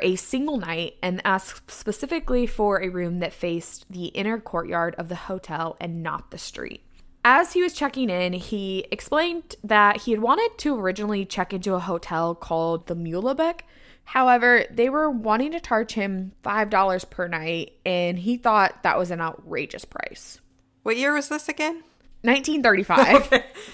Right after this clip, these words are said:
Speaker 2: That sounds like a good deal from where I'm sitting.
Speaker 1: That's what I
Speaker 2: <laughs>
Speaker 1: thought. I was like, compared to those eighty, ninety, two hundred dollars that people are looking at
Speaker 2: <laughs>
Speaker 1: nowadays,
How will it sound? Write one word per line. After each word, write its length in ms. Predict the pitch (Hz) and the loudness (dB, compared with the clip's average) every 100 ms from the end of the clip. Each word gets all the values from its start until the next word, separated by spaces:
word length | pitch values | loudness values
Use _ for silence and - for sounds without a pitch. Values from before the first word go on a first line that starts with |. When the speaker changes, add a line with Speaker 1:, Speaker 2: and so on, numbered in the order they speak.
| - - | -6 4
Speaker 2:
That 200 | 453 - | 4 6
sounds 200 | 247 214 | 6 6
like 140 | 202 | 6
a 120 | 175 | 6
good 280 | 175 240 220 | 8 6 6
deal 400 | 220 226 208 185 | 4 6 6 6
from 260 | 185 208 180 | 2 0 6
where 180 | 190 | 8
I'm 180 | 196 202 | 8 6
sitting. 480 | 214 190 156 165 233 | 4 4 6 4 6
Speaker 1:
That's 280 | 392 440 - | 8 8 6
what 220 | 392 453 | 6 8
I 120 | 494 | 8
Speaker 2:
<laughs> 80 | 480 | 6
Speaker 1:
thought. 200 | 480 330 | 8 8
I 200 | 240 285 | 8 8
was 100 | 359 | 6
like, 300 | 302 262 - | 4 2 2
compared 540 | - 262 247 294 277 - | 2 2 4 4 4 4
to 80 | 294 | 2
those 260 | 269 - - | 2 2 -2
eighty, 460 | - 214 220 220 220 | 0 2 2 -2 -2
ninety, 640 | 196 190 196 196 202 180 - - - - | 0 0 0 -4 -6 -8 -12 -18 -18 -4
two 180 | - 254 | 4 6
hundred 240 | 247 254 240 | 8 8 10
dollars 420 | 214 233 254 285 | 8 8 6 4
that 140 | 262 | 2
people 280 | 320 285 254 | 6 6 8
are 80 | 247 | 8
looking 240 | 254 277 | 8 6
at 100 | 233 | 6
Speaker 2:
<laughs> 40 | 190 | 6
Speaker 1:
nowadays, 600 | 190 233 269 277 285 | 6 6 6 4 2